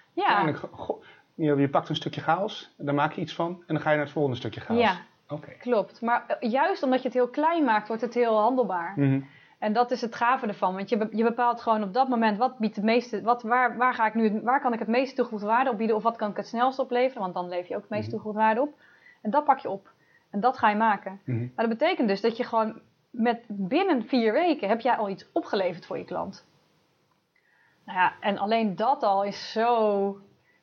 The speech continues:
Speaker 1: dat, dat, dat, daar ga je, door op die manier te werken, ga je heel erg snel momentum creëren.
Speaker 2: Mhm.
Speaker 1: En dat is gewoon echt, eh, ja, dat is wat je nodig hebt om te versnellen en, eh, en echt meters te gaan maken en
Speaker 2: Mhm.
Speaker 1: echt ergens te komen wat iemand ook wil hebben. Want,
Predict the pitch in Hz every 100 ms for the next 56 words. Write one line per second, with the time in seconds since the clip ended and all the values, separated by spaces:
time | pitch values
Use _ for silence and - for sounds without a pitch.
0 | _ 208 208 220 214 214 226 226 233 233
1 | 214 208 - _ - 208 226 226 220 214
2 | 269 254 233 220 247 277 - 214 214 233
3 | 233 214 202 196 240 233 180 185 - 117
4 | 190 190 196 233 233 - 190 185 185 180
5 | - 196 180 - 185 180 180 185 196 185
6 | 208 208 214 214 262 247 180 180 - 202
7 | 202 - 226 202 196 190 196 196 190 190
8 | 190 190 190 - - - - - - -
9 | 196 196 214 220 254 254 247 208 190 185
10 | 185 202 214 - 208 208 208 220 208 196
11 | 196 214 202 208 196 226 226 202